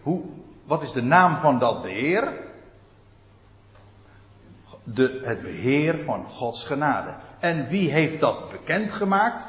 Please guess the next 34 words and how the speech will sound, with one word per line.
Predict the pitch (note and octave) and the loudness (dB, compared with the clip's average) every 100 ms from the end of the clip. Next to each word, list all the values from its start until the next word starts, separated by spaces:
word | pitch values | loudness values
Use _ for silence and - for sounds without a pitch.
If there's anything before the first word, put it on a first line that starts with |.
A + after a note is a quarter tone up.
| - - | -12 -6
Wie | D3 | -4
vertelt | - - - F#3 G#3 G#3 | -4 -4 4 6 6 6
daarover? | G3 F#3+ F#3 F#3+ F#3 F#3+ | 6 6 4 4 2 -4
Wie | C3+ C#3+ | -4 -6
zegt | - E3 D#3 - - - - | -4 -4 -4 -10 -18 -20 -20
wat | C3 C#3 C#3 | 2 2 6
daarin | C3 B2+ D3+ C3 G#2+ | 4 4 2 -4 -4
de | G#2 G2+ | -4 0
leidende | C3 C#3+ B2 A2 G#2 G2 F#2 | 2 2 2 0 -2 -2 -6
motieven | F2+ - G#3 F#3+ F3 D3+ | -10 -4 -2 0 -2 -2
zijn? | D#3 D3 C#3+ | 0 0 0
Wat | B2 B2 F#2+ | 0 -2 -6
de | F#2 | 0
waarheden | A#2 E3 E3+ D3+ D3+ C#3 C3 | 4 6 6 2 0 -2 -2
zijn? | B2+ B2+ B2+ C3 - - - - C#3 | 0 0 0 -6 -12 -18 -20 -20 2
Wat | D3 D#3 - - - - | 2 2 -2 -12 -16 -18
geldig | - - A3+ C4 C4 A#3 - - | -12 2 6 8 8 6 6 2
is | G#3+ A#3+ - - | 0 0 -2 -2
en | C#3 B2 | -2 -2
geldend, | A2+ F3+ E3 B2 C3 A#2+ F#2+ - | -2 0 2 2 0 0 -4 -10
geldend | - G3+ A#3+ G#3+ F#3 | -2 2 4 2 0
is | F#3 - - - - - | -2 -4 -12 -18 -12 2
in | G3 D3 F#3+ | 4 6 6
dat | C4 A#3+ | 6 6
huis? | A3+ G#3 G#2+ - C4+ | 6 6 6 0 2
Wel, | B3 D3+ - - | 4 4 -2 -2
Paulus | G#3+ G#3+ D#3+ | 4 6 4
zegt | G#3+ G3 | 0 -2
het | F#3 | -2
hier | F3+ F#3 F#3+ | 0 2 2
in | E3+ D#3 D3+ | 0 -4 -6
een | C3 | -2
paar | D#3+ D#3 | 0 0
pennenstreken. | G3 F3+ D#3+ C#3 A#2 - | 0 -2 -4 -4 -4 -6